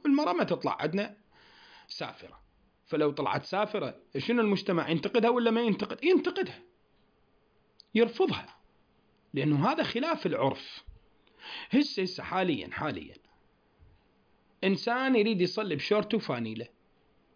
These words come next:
الشورت والفانيلة ساترات للعورة، يقدر يطلع للشارع بيهن؟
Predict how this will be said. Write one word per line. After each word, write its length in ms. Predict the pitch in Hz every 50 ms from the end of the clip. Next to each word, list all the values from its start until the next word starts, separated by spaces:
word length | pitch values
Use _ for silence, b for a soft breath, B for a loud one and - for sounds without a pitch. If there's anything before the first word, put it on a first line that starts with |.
| _ _ _ _ _ _ _ _ _ _ _ _ _ _ _ _ _ _ _ _ - - _ _ _ -
الشورت 420 | - - - 220 240 214 - 190
والفانيلة 460 | 180 175 - 185 180 185 214 226 214
ساترات 520 | 196 - 214 208 202 226 233 240 220 - 196
للعورة، 540 | 165 135 - 135 135 127 131 139 - _ _ _ _ _ _ _ _ _ _ _ _ _ - - - - - b b b b b
يقدر 260 | 175 185 175 233 233
يطلع 220 | 240 233 247 220 214
للشارع 480 | 233 214 - - 247 247 247 240 220
بيهن؟ 320 | 214 240 269 247 294 302